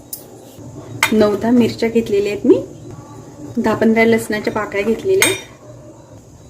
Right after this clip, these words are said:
आता याच्यामध्ये घेते मी अर्धा चम्मच जिरे आणि थोडी कोथिंबीर मी टाकून घेते याच्यामध्ये. आता हे सगळं वाटून घ्यायचंय, बारीक पेस्ट करून घेऊ.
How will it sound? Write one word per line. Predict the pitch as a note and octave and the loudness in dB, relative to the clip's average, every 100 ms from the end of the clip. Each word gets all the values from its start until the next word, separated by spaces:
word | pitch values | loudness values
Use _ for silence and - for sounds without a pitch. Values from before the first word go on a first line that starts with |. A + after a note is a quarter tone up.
| - - - - | -20 -20 -18 -8
आता | - A#3 | 2 4
याच्यामध्ये | A3+ A#3 A#3 | 4 2 4
घेते | A#3+ A3+ G#3+ | 2 2 4
मी | B3+ F4+ | 6 6
अर्धा | G#3+ G#3 G#3+ | 6 0 -2
चम्मच | A3 G#3+ A3+ D4 - | -2 -2 0 -2 -2
जिरे | A3 G#3 E4 - - - - - - - - - - - - - | 0 4 4 2 -10 -16 -18 -20 -20 -20 -20 -20 -20 -18 -16 -2
आणि | F#3+ G3+ E4+ - | 2 6 6 6
थोडी | G#3 G#3 | 2 4
कोथिंबीर | - G#3+ - G#3 G3+ | 2 2 0 -6 -4
मी | A3 | -4
टाकून | A3+ G3 G#3+ G3 | -4 -4 -4 -4
घेते | F#3+ F#3+ | -2 -4
याच्यामध्ये. | F#3 G3 G#3 G4 - - - - - - - - | -2 -2 2 2 2 -12 -16 -16 -16 -16 -10 -4
आता | - | 4
हे | A#3+ | 6
सगळं | A#3 A3 | 6 4
वाटून | C4 G#3+ A3 A3+ | 4 2 4 4
घ्यायचंय, | A#3 G#3 - F#4 A4+ - - - - - - - - - | 4 2 2 0 0 -10 -20 -18 -16 -16 -18 -16 -4 2
बारीक | G#3 A3 | 2 4
पेस्ट | - A3+ - - | 4 4 4 4
करून | A#3+ G#3+ | 4 4
घेऊ. | G3+ D#4+ | 2 2